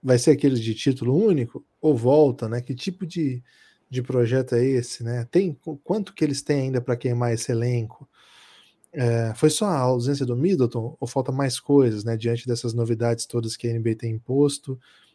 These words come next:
esse modelo de jogo, né? Um cara com mão, é, que cria todas as vantagens e quatro chutadores espalhados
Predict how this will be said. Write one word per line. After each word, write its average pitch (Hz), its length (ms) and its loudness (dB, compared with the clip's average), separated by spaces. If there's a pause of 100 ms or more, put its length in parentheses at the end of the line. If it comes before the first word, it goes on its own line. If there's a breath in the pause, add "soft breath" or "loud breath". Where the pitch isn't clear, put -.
(320 soft breath)
esse 139 300 0
modelo 131 500 6
de 123 100 0
jogo, 123 480 6
né? 117 140 -4
Um 120 100 -4
cara 127 240 -2
com 143 220 -10 (880)
mão, 160 320 -6 (600 soft breath)
é, 123 200 0
que 120 160 -8
cria 139 220 2
todas 127 240 -2
as 123 120 0
vantagens 127 640 -2
e 127 60 -8
quatro 135 320 -2
chutadores 123 540 0
espalhados 120 640 -2